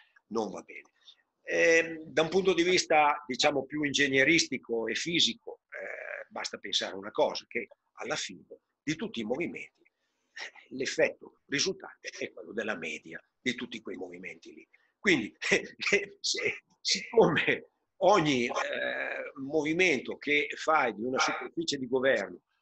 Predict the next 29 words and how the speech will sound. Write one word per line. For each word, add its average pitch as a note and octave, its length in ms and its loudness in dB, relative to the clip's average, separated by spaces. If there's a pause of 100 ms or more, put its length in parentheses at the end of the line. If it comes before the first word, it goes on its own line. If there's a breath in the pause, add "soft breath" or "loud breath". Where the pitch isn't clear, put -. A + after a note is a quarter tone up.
(140)
comunque G3+ 460 0
tu G#3+ 140 -4
sottrai D3+ 400 2
una B2 180 -2
quota C#3+ 300 2
di A2+ 120 -6
energia A2+ 560 -2 (280)
a - 120 -10
quella, - 220 0
<laughs> - 400 -8 (240)
a - 100 -20
quella B2+ 280 -2
poca - 420 -6
che B2 80 -10 (100)
hai B2+ 120 2
a A#2+ 60 0
disposizione, G#2+ 840 -6 (420)
perché, C3 460 0
eh, C3 440 -8
comunque A#2+ 640 -2 (240 soft breath)
il, A2+ 360 -10
la, A2 680 -8
le, G#2+ 640 -10
le, A#2+ 360 -8
gli A#2 100 -4
effetti D#3+ 420 0
che C#3 340 0 (180)
produci C3+ 640 -2 (220)
con B2+ 440 -2